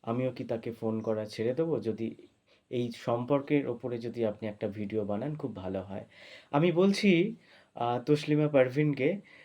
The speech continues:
যে, দেখো বোন, ভালোবাসার সম্পর্কে না কোনো রেষারেষি হয় না। আমরা প্রচুর মোটিভেশন ভিডিও দেখতে পাই, তাতে বলা হয়, 'সে তোমায় ফোন করছে না, তুমিও ফোন করো না, সে মেসেজ করছে না, তুমিও মেসেজ দিও না।'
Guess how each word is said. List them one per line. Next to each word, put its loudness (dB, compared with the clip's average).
যে, -2
দেখো 4
বোন, 6
ভালোবাসার 2
সম্পর্কে -2
না -2
কোনো 0
রেষারেষি -2
হয় -2
না। -6
আমরা -2
প্রচুর -2
মোটিভেশন 0
ভিডিও -4
দেখতে -4
পাই, -4
তাতে 2
বলা 2
হয়, -4
'সে 4
তোমায় 2
ফোন 0
করছে -2
না, 2
তুমিও -4
ফোন -4
করো 0
না, 0
সে 4
মেসেজ 2
করছে -2
না, 0
তুমিও -2
মেসেজ -6
দিও 4
না।' -4